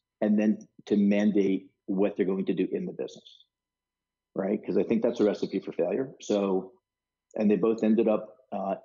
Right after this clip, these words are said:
in marketing, on the marketing side of our company, and Alec heads a little more towards sales programs and working with the sales staff.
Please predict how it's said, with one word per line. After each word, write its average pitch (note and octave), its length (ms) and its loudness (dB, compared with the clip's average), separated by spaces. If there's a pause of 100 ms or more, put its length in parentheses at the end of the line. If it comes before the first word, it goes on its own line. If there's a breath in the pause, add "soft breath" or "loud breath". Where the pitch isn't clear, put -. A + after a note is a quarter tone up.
in G2+ 180 2 (120)
marketing, C3+ 760 0 (120)
on B2 180 0
the A#2 80 2
marketing B2 380 0
side B2 180 0
of A#2+ 80 -2
our B2 80 0
company, C3 560 -6 (440)
and G#2+ 200 0 (100)
Alec A#2 340 0
heads A#2 200 0
a - 40 2
little G#2+ 200 4
more G#2+ 180 2
towards G2+ 800 -4 (580)
sales A2+ 400 0
programs G2+ 540 0
and G2 300 -2
working G2+ 260 -2
with F#2+ 140 0
the F#2+ 80 -2
sales G2 300 -4
staff. G2 340 -4